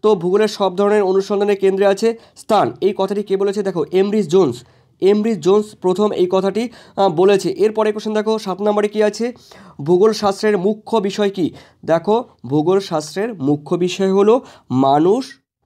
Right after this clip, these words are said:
দেখে নাও, মানুষ আর রয়েছে প্রকৃতির পারস্পরিক সম্পর্ক নিয়ে আলোচনা করা।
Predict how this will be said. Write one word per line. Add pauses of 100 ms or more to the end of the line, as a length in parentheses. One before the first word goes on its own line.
(560)
দেখে
নাও,
মানুষ (880)
আর
রয়েছে (300)
প্রকৃতির
পারস্পরিক
সম্পর্ক
নিয়ে
আলোচনা
করা।